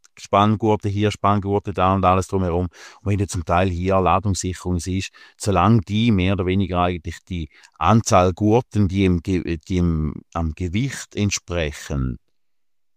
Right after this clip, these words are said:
äh, vorhanden sind und, und das eben, äh, dann,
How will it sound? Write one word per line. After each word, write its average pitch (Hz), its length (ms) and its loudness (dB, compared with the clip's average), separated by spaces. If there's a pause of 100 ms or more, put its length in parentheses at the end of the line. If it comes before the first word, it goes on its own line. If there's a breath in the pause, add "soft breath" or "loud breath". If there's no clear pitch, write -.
äh, 64 680 -6
vorhanden 104 680 4
sind 69 640 -2
und, 82 260 0
und 78 200 -2
das - 120 -4
eben, 80 400 2
äh, 73 120 -6 (180)
dann, 87 300 2